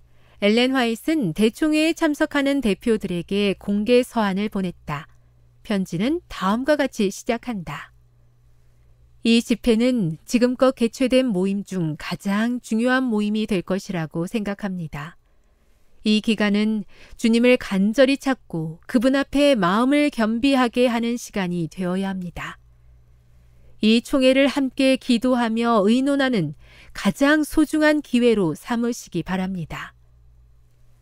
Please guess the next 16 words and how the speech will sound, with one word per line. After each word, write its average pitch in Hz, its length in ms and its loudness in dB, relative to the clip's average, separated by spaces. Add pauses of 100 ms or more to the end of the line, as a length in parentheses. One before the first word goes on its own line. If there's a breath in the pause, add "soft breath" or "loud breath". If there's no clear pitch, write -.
(260)
뒷부분에서 233 720 0
화이트는 233 580 0
이렇게 262 560 2
덧붙였다. - 840 -8 (920)
"하나님은 226 640 2
성경을 240 720 2
정확히 247 800 0
해석하기만을 262 1080 0
바라시는 190 640 -2
게 180 220 -2
아닙니다. 196 760 -4 (1080)
우리가 262 440 6
진리를 294 520 4
알 196 280 2
뿐 294 240 -4
아니라 175 480 -4